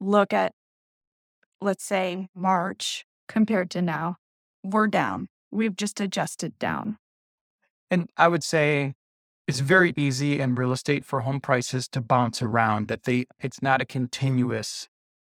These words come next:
Speaker 2: month to month, always going up, that they might go up in April, but come down in May, but then go back up in June, and then go up in July, but maybe come down in August. So to look at just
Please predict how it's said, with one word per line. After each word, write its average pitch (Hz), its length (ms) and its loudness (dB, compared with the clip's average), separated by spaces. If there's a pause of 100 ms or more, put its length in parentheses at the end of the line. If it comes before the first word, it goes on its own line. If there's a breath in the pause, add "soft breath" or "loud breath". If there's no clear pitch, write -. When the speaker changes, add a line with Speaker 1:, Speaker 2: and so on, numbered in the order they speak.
(120)
Speaker 2:
month 135 340 2
to 127 100 0
month, 117 360 4 (120)
always 113 460 4
going 101 500 2
up, - 360 -6 (540)
that 117 220 2 (420)
they 127 220 2
might 117 420 4 (100)
go 117 220 2
up 113 160 2
in 107 100 0
April, 143 360 2
but 123 160 -4
come 127 200 0
down 117 220 2
in 113 140 0
May, 117 240 2
but 110 200 -6
then 120 140 0
go 117 140 0
back 107 280 0
up 110 160 -4
in 110 140 4
June, 113 380 2
and 107 120 -2
then 120 140 2
go 120 80 2
up 120 140 0
in 110 100 0
July, 139 340 2
but 117 140 -2
maybe 131 260 2
come 208 220 0
down 185 220 2
in 165 120 -4
August. 135 400 4
So 139 120 0
to 131 100 0
look 147 300 2
at 143 120 -2
just - 380 -6